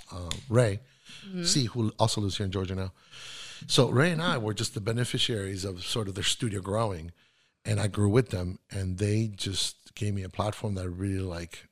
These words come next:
Speaker 1: That's what made me popular in South Florida,
Speaker 2: Mm-hmm. Yep.
Speaker 1: because, uh, Mariah Carey came, and Puff Daddy, and Beyonce, and we
Speaker 2: So
Speaker 1: were
Speaker 2: you get to
Speaker 1: all
Speaker 2: meet all these people.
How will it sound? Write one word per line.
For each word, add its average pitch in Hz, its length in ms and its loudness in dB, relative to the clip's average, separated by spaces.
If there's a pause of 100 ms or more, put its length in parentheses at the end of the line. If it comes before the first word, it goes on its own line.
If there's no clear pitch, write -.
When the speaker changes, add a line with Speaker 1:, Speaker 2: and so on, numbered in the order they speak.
(200)
Speaker 1:
That's 131 240 2
what 123 120 4
made 113 240 4
me 113 180 0
popular 110 420 2
in 95 60 -2
South 87 240 -4
Florida, - 320 -4 (100)
Speaker 2:
Mm-hmm. 180 300 4
Yep. 185 80 -4 (140)
Speaker 1:
because, 113 440 0 (600)
uh, 98 280 -6
Mariah 95 240 -2
Carey 160 280 2
came, 95 400 -6
and 90 180 -10 (380)
Puff - 240 2
Daddy, 98 340 -4
and 85 160 -8
Beyonce, 110 680 -2
and 87 200 -8
we 107 80 4
Speaker 2:
So 113 80 6
Speaker 1:
were 107 60 6
Speaker 2:
you - 60 4
get - 100 4
to - 60 4
Speaker 1:
all 294 60 6
Speaker 2:
meet 285 200 6
all 151 140 2
these 120 160 -6
people. - 280 -6